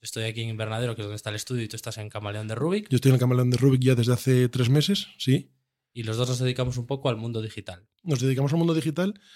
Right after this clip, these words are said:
Speaker 2: Tú estás aprovechando un nicho que yo creo que tiene mucho mercado, que es el tema del, del podcasting, aunque, bueno, también haces otras cosinas dentro del sector digital, y yo estoy muy enfocado al mundo de las redes sociales, diseño web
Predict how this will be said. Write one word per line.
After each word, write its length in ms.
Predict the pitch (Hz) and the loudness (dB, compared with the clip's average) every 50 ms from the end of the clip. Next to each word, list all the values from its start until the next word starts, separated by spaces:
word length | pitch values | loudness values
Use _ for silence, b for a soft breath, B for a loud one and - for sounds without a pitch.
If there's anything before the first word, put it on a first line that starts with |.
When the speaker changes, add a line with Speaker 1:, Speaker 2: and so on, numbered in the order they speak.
| B B B | B B B
Speaker 2:
Tú 100 | _ 143 | _ -4
estás 160 | 131 143 151 147 | 0 2 2 2
aprovechando 400 | 135 143 147 135 156 147 147 143 | 4 2 2 2 4 2 4 4
un 80 | 139 | 4
nicho 240 | 147 156 143 147 135 | 2 2 2 0 2
que 80 | 127 123 | 2 4
yo 80 | 131 | 4
creo 100 | 131 135 135 | 4 4 4
que 60 | 135 | 2
tiene 160 | 131 131 135 | 2 2 2
mucho 220 | 135 127 127 135 | 2 0 0 0
mercado, 420 | 131 131 127 123 139 139 135 131 120 | -2 -2 0 0 0 0 0 0 0
que 100 | - 127 | -2 -4
es 120 | 117 - | -4 -2
el 180 | 135 135 127 120 | -2 -4 -4 -2
tema 260 | 120 139 135 139 135 | -2 0 0 0 -2
del, 540 | 117 120 120 117 117 110 113 110 107 107 - B B B B B B B | -2 -4 -4 -4 -6 -6 -8 -10 -10 -12 -14 B B B B B B B
del 120 | - 139 127 | -2 -2 0
podcasting, 600 | 123 123 113 - 156 170 - - 196 202 226 - _ | 0 -2 2 2 2 2 2 0 -2 -2 -2 -4 _
aunque, 240 | 139 117 113 - 113 | -6 -6 -4 -4 -4
bueno, 220 | 107 123 131 123 | -4 -2 -2 -2
también 440 | 110 113 120 120 123 123 123 113 - b b b b b b b | -2 -4 -4 -2 -2 -2 -2 -4 -8 b b b b b b b
haces 160 | - 127 131 | 0 0 2
otras 160 | 127 127 120 | 2 0 -2
cosinas 300 | - 139 123 135 131 127 | -2 0 2 4 6 6
dentro 180 | 135 135 123 131 | 4 6 6 4
del 80 | 131 | 4
sector 260 | 117 127 - - 135 127 | 4 2 2 2 2 2
digital, 380 | 135 - 139 135 156 175 202 208 | 2 0 2 2 2 2 2 0
y 60 | 175 139 | 0 -2
yo 40 | |
estoy 160 | 123 110 - 139 | -2 0 0 0
muy 120 | 139 139 | 0 0
enfocado 460 | 131 135 147 135 143 147 143 160 160 | 0 0 -2 0 0 2 2 4 4
al 200 | 147 139 131 123 | 4 4 2 2
mundo 280 | 123 131 135 135 135 143 | 4 4 4 4 4 4
de 80 | 143 | 4
las 140 | 139 135 127 | 4 2 2
redes 180 | 120 131 123 113 | 2 0 0 0
sociales, 500 | - 135 - 147 151 156 165 175 - - | -2 -2 0 2 2 2 2 -2 -4 -2
diseño 320 | 139 131 101 117 127 131 123 | -4 -4 -2 -2 -2 -2 0
web 260 | 131 156 170 160 | 0 0 -2 -2